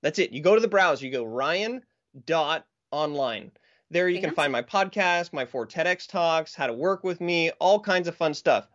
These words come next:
Speaker 1: My name is Ryan. If you wanna find me online, ryan dot online. Uh.
Speaker 2: I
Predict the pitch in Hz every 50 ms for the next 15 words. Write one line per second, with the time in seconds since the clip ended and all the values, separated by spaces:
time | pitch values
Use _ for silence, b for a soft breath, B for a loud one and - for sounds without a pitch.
0 | _ _ 139 151 175 208 233 233 220 214 185 170 175 170 165 160 165 160 147 135
1 | 139 143 165 175 180 170 - 180 175 175 175 175 170 165 165 165 151 143 135 135
2 | 139 135 139 _ _ _ _ - 151 156 151 143 110 113 110 - 151 151 165 -
3 | - 139 151 151 143 139 127 110 107 101 - _ _ _ _ _ _ - 226 226
4 | 180 - 220 214 220 220 220 233 254 294